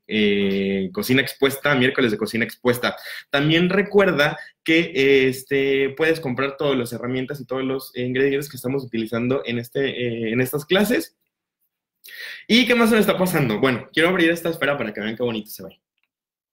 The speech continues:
Voy a quebrar esta, la plateada. Voy a tener, la tengo ahí. Voy a partirla.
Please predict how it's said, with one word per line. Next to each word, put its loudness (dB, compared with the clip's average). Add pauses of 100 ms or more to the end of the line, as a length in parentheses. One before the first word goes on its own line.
(520)
Voy -2
a -4
quebrar -6
esta, -16
la -18
plateada. -20 (1600)
Voy -4
a -6
tener, -8
la -8
tengo -4
ahí. -2 (1800)
Voy 2
a 0
partirla. 0